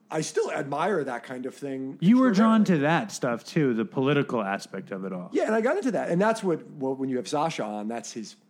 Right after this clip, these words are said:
Speaker 1: that's what he's made a life out of, which is amazing. And I still am a political activist. I've made documentaries about immigration issues. I find that stuff important.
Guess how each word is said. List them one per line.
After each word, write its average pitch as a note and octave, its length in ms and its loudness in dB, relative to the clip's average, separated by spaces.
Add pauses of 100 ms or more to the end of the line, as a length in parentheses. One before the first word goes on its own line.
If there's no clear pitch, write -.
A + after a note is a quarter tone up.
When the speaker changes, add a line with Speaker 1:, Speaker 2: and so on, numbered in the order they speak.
(220)
Speaker 1:
that's B3+ 160 -4
what G#3 100 2
he's A3 100 0
made G#3+ 140 2
a C#3+ 40 0
life E3 280 0
out G#2 160 -6
of, F#2 140 -16
which G#2 160 -12
is A2 100 -10
amazing. C#3 460 -4
And A3+ 80 -2
I C#4+ 60 0
still F#4 220 -4
am F4 120 -4
a A#3+ 60 -4
political D#3 360 -2
activist. B2+ 440 -6
I've F#3 120 -6
made G3 160 -4
documentaries E3 580 -4
about E3 160 -4
immigration D#3+ 480 -6
issues. G3+ 320 -8
I - 120 -10
find - 220 -10
that - 100 -12
stuff - 200 -14
important. F#3+ 440 -8